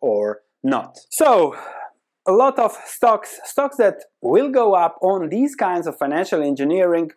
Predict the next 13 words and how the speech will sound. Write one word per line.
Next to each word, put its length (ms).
See 260
how 200
it 120
fits 240
your 460
portfolio. 720
I 500
am 140
always 280
looking 380
at 160
this 260
story, 540